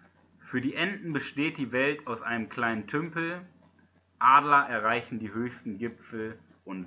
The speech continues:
sehen die Welt von der Spitze aus. Gewinner leben eben wie Adler. Mein Diamant für dich, für diese Woche, kannst es dir vielleicht schon denken.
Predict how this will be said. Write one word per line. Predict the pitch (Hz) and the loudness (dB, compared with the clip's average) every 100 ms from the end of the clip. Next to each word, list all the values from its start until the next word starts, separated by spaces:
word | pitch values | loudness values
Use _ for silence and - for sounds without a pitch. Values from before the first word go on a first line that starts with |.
| 92 | -4
sehen | 110 120 113 | -2 0 -2
die | 104 95 | -4 -4
Welt | 98 104 101 | -4 -4 -6
von | - 98 | -10 -8
der | 92 - | -6 -8
Spitze | - - 90 - 90 | -10 -12 -14 -12 -10
aus. | - - - - - _ _ _ _ _ _ _ _ _ _ _ _ _ _ _ _ _ _ | -10 -12 -18 -20 -20 _ _ _ _ _ _ _ _ _ _ _ _ _ _ _ _ _ _
Gewinner | 107 92 113 139 143 135 139 - _ _ _ _ | -12 -4 0 2 2 2 -2 -10 _ _ _ _
leben | 98 101 123 143 127 | -10 -4 -2 -2 -6
eben | 104 107 | -6 -6
wie | 117 | -2
Adler. | 110 123 127 85 73 - _ _ _ _ _ _ _ _ _ _ _ _ - | 2 2 2 -2 -6 -8 _ _ _ _ _ _ _ _ _ _ _ _ -2
Mein | 113 156 202 | 4 4 2
Diamant | 196 175 170 170 170 | 2 2 4 4 2
für | - 117 | -4 -8
dich, | 101 82 - - - - - | -6 -12 -14 -20 -20 -20 -14
für | - | -10
diese | 107 123 139 127 | -6 -4 -2 -2
Woche, | 131 - 95 - - - - - - - - - - - - | -2 -2 -6 -10 -18 -20 -20 -20 -20 -20 -20 -20 -20 -20 -10
kannst | - 113 113 | -6 -6 -6
es | 95 | -12
dir | 110 | -12
vielleicht | 98 104 98 95 | -12 -8 -6 -6
schon | - 95 | -8 -8
denken. | 92 92 92 85 | -6 -6 -10 -18